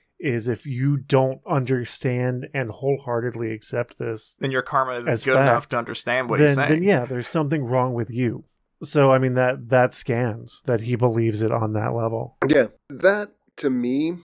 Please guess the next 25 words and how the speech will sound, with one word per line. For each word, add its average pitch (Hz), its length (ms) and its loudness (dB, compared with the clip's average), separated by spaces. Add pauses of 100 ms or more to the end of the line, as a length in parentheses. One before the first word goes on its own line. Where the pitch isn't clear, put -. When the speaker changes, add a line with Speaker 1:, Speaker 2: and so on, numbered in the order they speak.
Speaker 3:
is, 127 640 0 (840)
I 208 140 2
don't 143 120 2
know, 117 160 0
you 147 220 -2
could, 175 220 -6 (240)
I 143 60 -4
mean, 120 160 0
we 143 140 2
could 139 140 0
have 110 560 0
and 104 200 -8
probably 107 440 -2
should 104 300 -4
have 95 580 -4 (760)
consistently 98 1160 -2
conversations 110 1120 -4
about 95 880 -4 (460)
just - 440 -2 (200)
what 110 580 -4
is 107 600 -6 (200)
fundamental 98 800 -4
truth. - 640 -12 (100)
Like, 87 280 0 (260)
Speaker 1:
Mm-hmm. 127 440 -2